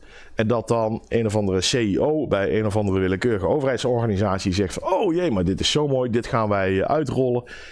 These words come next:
in onze organisaties." En vervolgens heb je dus een gesloten product wat infrastructureel van enorm belang is voor Nederland.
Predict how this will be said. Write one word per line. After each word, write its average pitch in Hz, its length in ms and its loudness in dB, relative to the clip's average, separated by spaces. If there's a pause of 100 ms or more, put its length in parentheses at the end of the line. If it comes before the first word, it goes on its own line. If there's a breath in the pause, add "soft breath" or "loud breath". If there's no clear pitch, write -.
in 98 160 0
onze 98 220 0
organisaties." 104 1120 -2 (400 loud breath)
En 165 100 2
vervolgens 151 380 0
heb 123 160 0
je 113 60 0
dus 120 160 0
een 113 100 0
gesloten 135 760 0 (580 loud breath)
product 135 520 -2 (240 loud breath)
wat 127 180 0
infrastructureel 127 1500 0
van - 220 0
enorm 123 480 0
belang 92 320 0
is 85 120 -2
voor 151 100 2
Nederland. 151 500 -2